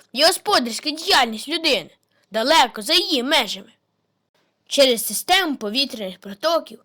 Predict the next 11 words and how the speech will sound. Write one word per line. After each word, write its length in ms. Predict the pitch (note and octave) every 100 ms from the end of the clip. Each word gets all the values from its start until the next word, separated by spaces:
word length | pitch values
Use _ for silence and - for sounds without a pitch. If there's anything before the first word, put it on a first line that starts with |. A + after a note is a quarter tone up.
| _ _
у 120 | A3+
верхніх 480 | G#3 D4 D#4+ C#4+ G#3+
шарах 460 | - G3+ A#3 B3 G3+
атмосфери, 580 | F#3 - C#4 C#4+ G3+ - _ _ _
забруднені 640 | - G#3 A#3+ D#4 A#3 G3 F3+
газами, 520 | G3 C#4+ C4 F#3+ F#3 - _
фреонами, 720 | - A3 G3+ F4 G4+ B3+ F3 - _ _
повітря 520 | D#4 G4 G4 - G#3+
зносить 500 | C4+ F#4 C4+ G#3 F#3+
до 120 | - D#4+
полюсів. 540 | G#4+ G#4+ - C4 F#3